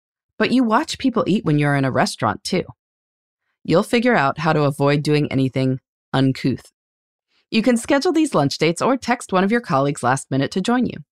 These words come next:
just like you would in person. Lunch dates can happen with people in your house too.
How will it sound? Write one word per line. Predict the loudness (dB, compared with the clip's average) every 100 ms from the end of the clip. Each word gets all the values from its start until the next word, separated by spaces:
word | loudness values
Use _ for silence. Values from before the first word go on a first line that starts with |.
| _ _ _ _ _ _
just | -2 -2
like | -4 0
you | 0
would | 0 -4 -6 _ _ -4
in | -2
person. | 0 -4 -4 -10 -12 _ _ _ _ _ _ _ _ _ -20 -20 _ -2
Lunch | 0 0 0
dates | -2 -2
can | 0
happen | 2 2 2
with | 0 0
people | -2 0
in | 0
your | 0
house | 0 -2 -2 -4
too. | -4 -4 -6